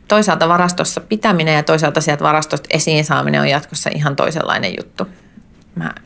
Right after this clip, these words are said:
itse tavaroita hukkaavana odotan sitä aikaa, kun mä aina voin vaan kilauttaa, että missäs ne onkaan ne mun, mm, tavarat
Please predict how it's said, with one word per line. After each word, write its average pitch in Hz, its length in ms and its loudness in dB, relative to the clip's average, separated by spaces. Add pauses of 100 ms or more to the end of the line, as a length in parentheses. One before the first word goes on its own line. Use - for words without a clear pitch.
(240)
itse 175 260 0
tavaroita 147 500 2
hukkaavana 139 580 0
odotan 160 400 4
sitä 131 200 -2
aikaa, - 380 0
kun - 140 -4
mä 139 80 0
aina 135 200 0
voin 120 180 0
vaan 123 200 0
kilauttaa, - 520 0
että - 120 -8
missäs - 320 -6
ne 131 100 -2
onkaan 151 460 -2
ne - 60 -4
mun, - 260 -6 (580)
mm, 180 300 -4 (180)
tavarat 156 520 0